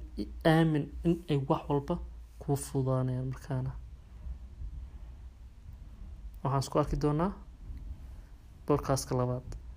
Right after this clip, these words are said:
Saasaan kaaga tegayaa. Take care. Naftaadana had iyo jeer horumari. Guul ka gaar. Guushana waxay timaadaa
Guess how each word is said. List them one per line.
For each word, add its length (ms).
Saasaan 320
kaaga 220
tegayaa. 420
Take 260
care. 260
Naftaadana 720
had 180
iyo 120
jeer 220
horumari. 560
Guul 200
ka 140
gaar. 280
Guushana 380
waxay 160
timaadaa 520